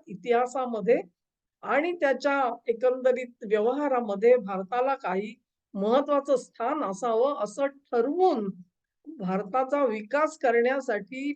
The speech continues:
प्रयत्नशील असलेले मोदी आणि तसंच ध्येय घेऊन वावरणारे ट्रम्प यांच्यामध्ये जी एक नॅचरल असं भावबंधन आहे, त्याच्यामध्ये पाकिस्तान कुठे बसत नाही आणि त्यामुळे भारताला दुखावून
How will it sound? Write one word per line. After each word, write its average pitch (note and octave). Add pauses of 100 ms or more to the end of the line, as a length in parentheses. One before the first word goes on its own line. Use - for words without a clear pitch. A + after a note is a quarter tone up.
(100)
प्रयत्नशील B3+
असलेले B3
मोदी G#3 (160)
आणि G#3+ (220)
तसंच A#3
ध्येय A3+ (140)
घेऊन A#3+ (360)
वावरणारे A#3+
ट्रम्प A#3 (380)
यांच्यामध्ये A#3+
जी A#3+
एक B3+
नॅचरल A#3 (280)
असं A#3+
भावबंधन B3
आहे, G#3+
त्याच्यामध्ये A3+
पाकिस्तान A#3+
कुठे C#4+
बसत G#3+
नाही F3 (320)
आणि G#3+
त्यामुळे A3+ (400)
भारताला A3
दुखावून B3